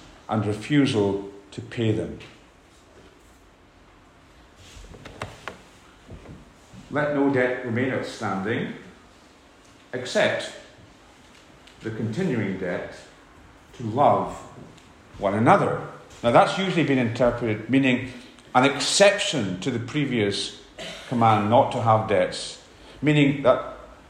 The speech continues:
to love our neighbour is a debt that can never be discharged. But again, Murray points out that the word translated, uh, "except" doesn't necessarily indicate an exception to what's gone before,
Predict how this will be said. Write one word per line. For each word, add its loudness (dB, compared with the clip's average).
to -2
love 4
our 4
neighbour 4
is -4
a 0
debt 4
that -2
can 0
never 6
be -2
discharged. 2
But -4
again, 2
Murray 6
points 0
out 0
that -2
the -4
word 2
translated, -2
uh, 2
"except" 0
doesn't -2
necessarily -4
indicate -4
an -2
exception -2
to -6
what's -2
gone -2
before, 0